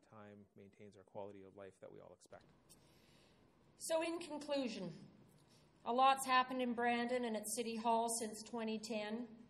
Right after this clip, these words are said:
Speaker 2: and there's still a lot more to do. We are strengthening the foundations that we need for our growing city. The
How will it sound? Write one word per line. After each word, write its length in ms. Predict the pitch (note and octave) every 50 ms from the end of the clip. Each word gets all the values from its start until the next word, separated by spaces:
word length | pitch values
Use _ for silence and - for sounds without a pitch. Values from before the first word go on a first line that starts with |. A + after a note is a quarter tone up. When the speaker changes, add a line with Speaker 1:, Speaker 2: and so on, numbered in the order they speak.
| - -
Speaker 2:
and 120 | G#3 F#3+ G3
there's 220 | G3 G3 G3 -
still 280 | - - A#3+ A#3 A3+ A3
a 40 | G#3+
lot 280 | G#3+ A3 A3 G#3+ G#3+
more 180 | A3 G#3+ G#3+ G#3+
to 100 | G#3 G3+
do. 240 | G3+ G3 F#3+ - - - - - - - - - - - - - - - - - - -
We 180 | A#3 A#3+ B3
are 120 | B3 B3 B3
strengthening 720 | A#3+ - - B3 C4 B3+ C4 C4+ - C4+ C4 B3+ B3+ B3+
the 80 | B3 A#3+
foundations 840 | - - A#3+ A#3 A#3 A#3+ A#3+ A#3+ A#3 A#3 A3+ - A#3 A3+ A3 A3
that 140 | A#3 A3+ A3
we 120 | A#3 A#3
need 340 | A3+ A#3 A#3+ A#3+ A#3 A#3 -
for 220 | - - A3+ A3 G#3+
our 160 | G#3 G#3 G#3
growing 400 | G3+ G#3 G#3+ G#3 G#3 G#3 G3+ G3+
city. 440 | G3+ - G#3 G#3 G#3 G#3 A3 A#3 - - - - - - - - -
The 100 | A#3 A3+